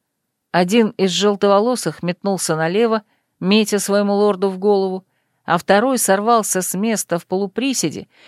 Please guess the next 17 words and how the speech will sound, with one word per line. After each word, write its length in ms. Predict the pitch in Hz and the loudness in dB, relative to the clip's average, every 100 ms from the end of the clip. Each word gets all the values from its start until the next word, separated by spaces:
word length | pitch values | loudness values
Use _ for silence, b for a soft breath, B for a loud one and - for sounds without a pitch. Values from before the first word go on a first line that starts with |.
| b | b
чуть 300 | - 262 247 | -4 -2 0
ли 120 | 226 | 2
не 140 | 226 240 | 4 2
взлетев 640 | 175 180 220 - 254 - | 0 -2 -2 0 -2 0
параллельно 540 | 214 220 226 226 214 | 0 2 2 2 0
земле, 460 | 208 220 220 196 143 _ _ _ _ | 0 0 0 -2 -4 _ _ _ _
с 140 | - | -8
тем, 240 | - 214 202 | 0 0 0
чтобы 300 | - 185 185 | -2 -2 0
проскользнуть 760 | 175 180 - 202 202 226 220 | 0 0 2 2 0 -2 -2
всего 340 | - 175 208 214 | -2 0 0 2
в 60 | |
одном 280 | 170 185 185 | 0 -2 -4
пальце 380 | - 220 202 175 | -2 -2 0 -2
от 120 | 165 | -2
соседней 460 | 175 175 220 180 170 | -2 -2 -2 -2 -4
площадки 720 | 147 160 - 254 247 - | -4 -4 0 0 0 -10